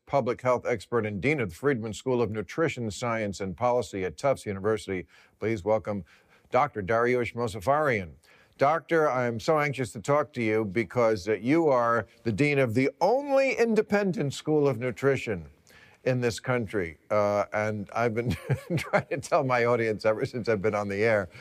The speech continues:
you are what you eat. Uh, food is either medicine or poison. And, uh,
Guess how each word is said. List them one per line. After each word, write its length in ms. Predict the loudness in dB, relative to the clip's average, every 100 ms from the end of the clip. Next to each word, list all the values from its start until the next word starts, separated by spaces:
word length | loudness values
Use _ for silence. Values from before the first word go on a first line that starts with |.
| -20 -20 -20 -14 -2
you 160 | 2
are 140 | 4 4
what 200 | 2 2
you 180 | 2 2
eat. 360 | 2 -2 -8 -20 _ -20 -20 _ _ -8
Uh, 220 | 0 0 0
food 280 | 2 2
is 180 | 2 2
either 440 | 0 2 2 2 -2 -12 -4
medicine 520 | 0 2 2 0 0
or 100 | 0
poison. 680 | 2 2 2 0 -4 -4 -10 -18 -20 _ -6
And, 420 | -4 -2 -4
uh, 20 | -2